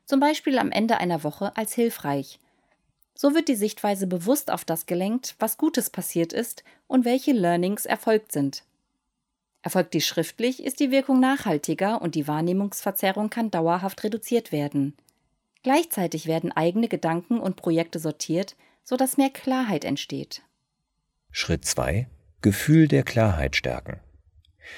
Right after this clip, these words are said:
Speaker 2: Die Märkte verändern sich immer schneller.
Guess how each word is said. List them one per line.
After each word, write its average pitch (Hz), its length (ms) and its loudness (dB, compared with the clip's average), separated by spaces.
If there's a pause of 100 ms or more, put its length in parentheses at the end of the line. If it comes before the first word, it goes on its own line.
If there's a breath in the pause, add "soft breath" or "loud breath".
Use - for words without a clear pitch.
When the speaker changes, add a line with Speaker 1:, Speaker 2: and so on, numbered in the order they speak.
(200 loud breath)
Speaker 2:
Die 76 100 -2
Märkte 107 380 4
verändern 101 480 6
sich 95 240 6
immer 95 220 6
schneller. - 480 -2